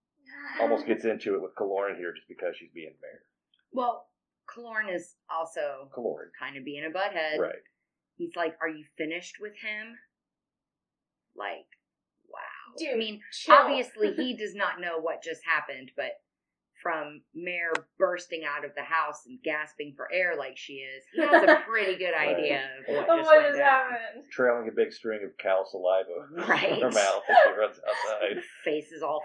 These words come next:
Speaker 3: flushed. It's like, mm-hmm.
Speaker 1: Uh-huh.
Speaker 3: Yeah,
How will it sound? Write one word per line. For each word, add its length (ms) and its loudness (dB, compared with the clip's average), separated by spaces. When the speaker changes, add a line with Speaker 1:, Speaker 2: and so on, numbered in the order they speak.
Speaker 3:
flushed. 640 -6
It's 100 -18
like, 220 -10
mm-hmm. 240 -18
Speaker 1:
Uh-huh. 1040 -14
Speaker 3:
Yeah, 180 -10